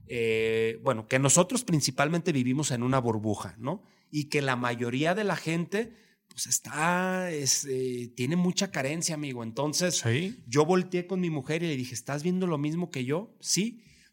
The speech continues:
Speaker 1: porque estaba el señor de los globos, el que vende los globitos, los carritos y todo, y los niños querían, y el papá lo jalaba y le decía, "No, camínale, ándale".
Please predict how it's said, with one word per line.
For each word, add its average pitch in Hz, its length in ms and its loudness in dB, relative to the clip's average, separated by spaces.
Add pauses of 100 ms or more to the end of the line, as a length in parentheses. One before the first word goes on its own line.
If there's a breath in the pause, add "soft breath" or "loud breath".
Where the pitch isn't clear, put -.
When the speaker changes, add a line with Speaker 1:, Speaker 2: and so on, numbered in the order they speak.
Speaker 1:
porque 147 280 2
estaba 135 260 0
el 170 80 2
señor 139 320 2
de 165 80 4
los 120 200 2
globos, 156 600 6
el 127 140 -2
que 117 100 -4
vende 139 240 -2
los 131 220 -2
globitos, 131 600 -2
los 123 200 -2
carritos 139 580 0
y 127 60 -2
todo, 170 220 0 (300 loud breath)
y 120 100 -4
los 117 180 -2
niños 170 320 0
querían, 170 500 2
y 120 140 0
el 123 100 2
papá 123 280 -2
lo 190 100 8
jalaba 170 520 6
y 190 60 4
le 156 100 2
decía, 131 280 0
"No, 202 300 -4
camínale, 180 520 -2
ándale". 196 400 2